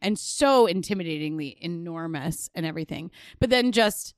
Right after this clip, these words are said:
being able to look into the original, look at that room full of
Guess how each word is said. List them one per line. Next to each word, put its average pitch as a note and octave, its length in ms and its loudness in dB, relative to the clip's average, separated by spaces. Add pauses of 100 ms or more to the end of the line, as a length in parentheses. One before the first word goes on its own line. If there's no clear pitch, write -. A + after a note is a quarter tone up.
(380)
being C#4 260 2
able B3 280 2
to B3 180 -4
look F3+ 540 -2
into G3+ 440 -4
the F3 200 -8
original, E3+ 800 -6
look F#3+ 320 -2
at A#3+ 160 -4
that E3+ 280 -2
room F#3 640 -4
full F3+ 500 -2
of F3+ 220 -10